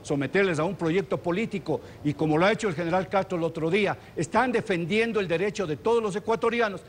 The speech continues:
Lo que nosotros necesitamos es un cambio de la política, que, que nos entienda que las Fuerzas Armadas no somos enemigos del Estado,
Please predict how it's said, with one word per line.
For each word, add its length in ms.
Lo 120
que 100
nosotros 320
necesitamos 420
es 100
un 100
cambio 340
de 80
la 100
política, 680
que, 360
que 120
nos 200
entienda 520
que 100
las 160
Fuerzas 340
Armadas 380
no 140
somos 320
enemigos 400
del 100
Estado, 460